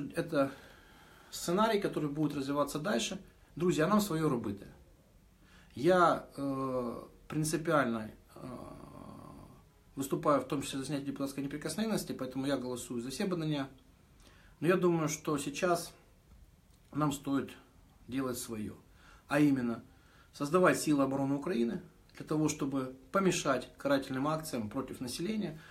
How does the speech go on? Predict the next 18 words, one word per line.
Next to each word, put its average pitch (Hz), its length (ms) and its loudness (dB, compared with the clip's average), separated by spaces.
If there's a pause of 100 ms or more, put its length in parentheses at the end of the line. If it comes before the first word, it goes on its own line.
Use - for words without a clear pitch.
(140)
чтобы 170 320 4
не 220 220 6
избивали 160 640 4 (120)
преступники 135 500 -6
в 120 60 -10
погонах. 165 560 -4 (1900)
Я 135 100 -4
не 131 100 -2
говорю, 147 220 2
что - 400 -6
вся 139 260 2
полиция 120 440 -4
преступники. 180 640 -8
Я 123 80 -6
уверен, 120 220 -4
что - 140 -10
большинство 120 480 -6
там 104 300 -8